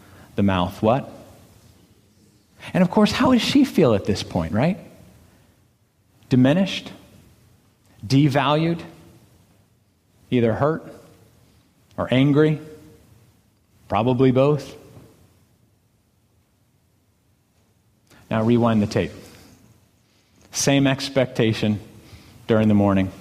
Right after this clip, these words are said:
Same long day, same traffic, same burnt smell, same charred mess,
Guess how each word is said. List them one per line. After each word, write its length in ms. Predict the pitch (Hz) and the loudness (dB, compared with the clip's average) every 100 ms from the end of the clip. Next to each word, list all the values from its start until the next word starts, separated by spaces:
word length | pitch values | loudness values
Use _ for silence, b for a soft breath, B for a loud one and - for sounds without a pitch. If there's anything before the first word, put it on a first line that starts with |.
| - - - - B B | -20 -20 -20 -20 B B
Same 500 | - - 151 151 147 | -4 -2 0 0 0
long 360 | 139 139 139 127 | 0 0 0 0
day, 420 | 123 120 117 - - | 2 0 -2 -10 -12
same 440 | - - 160 156 156 | -6 -2 0 2 0
traffic, 720 | - 147 135 - 127 - - B B B | 0 -2 0 -2 -2 -4 -16 B B B
same 460 | - - 170 165 151 | -4 0 2 2 2
burnt 340 | 127 151 151 | 0 -2 -4
smell, 600 | - - 143 139 135 127 B B | -6 -2 0 2 0 -2 B B
same 480 | - - 156 151 151 | -2 0 2 2 0
charred 480 | - 151 143 135 | 0 0 0 0
mess, 440 | 131 131 127 - | 0 0 -2 -4